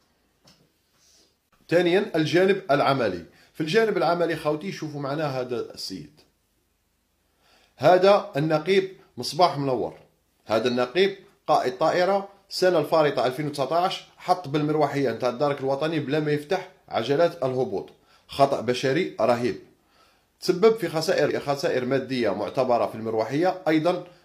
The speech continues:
أنه تسبب في تهديد سلامة الطاقم اللي كان راكب معه. مصباح منور ما زال يزاول مهنة الطيران إلى يومنا هذا. كي تجي تفتش على هذا النقيب من وراءه، تلقى أخوه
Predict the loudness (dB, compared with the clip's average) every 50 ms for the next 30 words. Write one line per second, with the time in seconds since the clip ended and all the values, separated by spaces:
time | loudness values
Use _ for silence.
0 | _ -6 -4 -2 0 0 2 2 2 0 -2 -2 -4 -4 -4 -2 -2 -2 -4 -2
1 | -2 -2 -2 0 0 -2 -2 -4 -10 -20 _ _ _ -4 -2 -2 -2 -4 -6 -12
2 | -18 _ _ -4 -4 -4 -4 -4 -4 -6 -6 -4 -4 -2 0 0 0 -2 -4 -6
3 | -6 -4 -2 -2 -2 0 -2 -2 -2 -2 -6 -4 -4 -4 -2 -2 -4 -4 -6 -8
4 | -6 -8 -8 -10 -12 -16 -20 -20 _ _ _ _ _ _ _ _ _ _ _ _
5 | _ _ _ _ _ _ _ _ _ _ _ _ -12 -10 -2 2 4 4 4 4
6 | 2 0 4 4 6 4 4 2 2 0 0 2 2 2 2 2 2 0 -2 0
7 | 2 4 4 4 4 2 0 -2 -2 -2 -2 -4 -4 -6 -4 -2 0 2 2 2
8 | 2 2 0 -2 -2 -2 -2 0 0 0 0 -2 -2 -4 -4 -4 -4 -4 -6 -6
9 | -8 -14 -20 _ _ _ _ _ _ _ -4 -4 -4 -2 -4 -4 -4 -2 -2 -2
10 | -2 0 -2 -4 -4 -2 0 2 2 4 2 2 0 0 0 -2 -2 -2 -4 -6
11 | -6 -6 -8 -16 -20 _ _ _ _ _ -6 -2 0 0 2 4 6 6 6 6
12 | 6 6 4 4 2 0 -8 -16 _ _ _ -4 -4 -2 0 0 0 0 2 4
13 | 4 4 4 2 -2